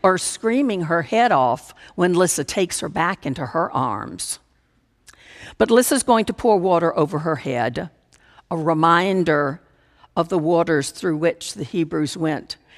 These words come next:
as God led them from bondage to freedom, and the waters of the Jordan River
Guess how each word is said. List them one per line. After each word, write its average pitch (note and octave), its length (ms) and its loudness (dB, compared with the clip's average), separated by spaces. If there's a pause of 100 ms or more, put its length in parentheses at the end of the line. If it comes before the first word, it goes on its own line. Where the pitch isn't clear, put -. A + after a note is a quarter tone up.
(120)
as D3+ 180 -2
God D3+ 340 0
led D3+ 320 0
them C#3+ 180 0
from C#3 260 -2
bondage C#3 920 -2 (380)
to D3+ 100 -6
freedom, D#3+ 680 0 (840)
and F3+ 140 4
the F3+ 80 6
waters F#3 580 2
of D3 140 -6
the D#3+ 80 -2
Jordan D#3 400 0
River D3+ 500 0